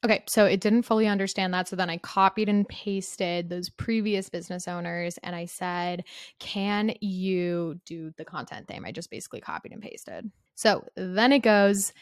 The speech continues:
into a breakdown of each of these people. So Shaw Photography Co. Themes are business coaching, wedding photography, success strategies, mentorship, creative entrepreneurship. It looks like they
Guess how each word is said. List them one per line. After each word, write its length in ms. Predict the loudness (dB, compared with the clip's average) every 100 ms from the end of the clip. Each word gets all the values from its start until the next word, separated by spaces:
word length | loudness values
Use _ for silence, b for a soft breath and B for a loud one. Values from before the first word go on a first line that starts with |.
| b -6
into 440 | -4 -2 -2 -2 -2
a 80 | -6
breakdown 640 | -4 -2 0 0 0 0
of 80 | -2
each 200 | -6 -8
of 80 | -8
these 200 | -8 -10
people. 340 | -10 -8 -8 -2
So 340 | 2 2 0
Shaw 300 | -2 2 2
Photography 480 | 0 -4 -4 -6 -12
Co. 220 | -10 -10 -2
Themes 300 | 4 4 4
are 100 | 2
business 360 | 4 4 4
coaching, 340 | 4 2 0 0
wedding 260 | 0 0
photography, 600 | -2 -2 -2 -2 -4 -4
success 420 | -6 -8 -4 -4
strategies, 500 | -2 -2 -4 -6 -6
mentorship, 400 | -4 -6 -6 -10
creative 280 | -10 -10 -10
entrepreneurship. 840 | -12 -14 -14 -4 -2 0 2 0 0 _ -2
It 80 |
looks 260 | 0 -2 -2
like 160 | -2 0
they 320 | 0 0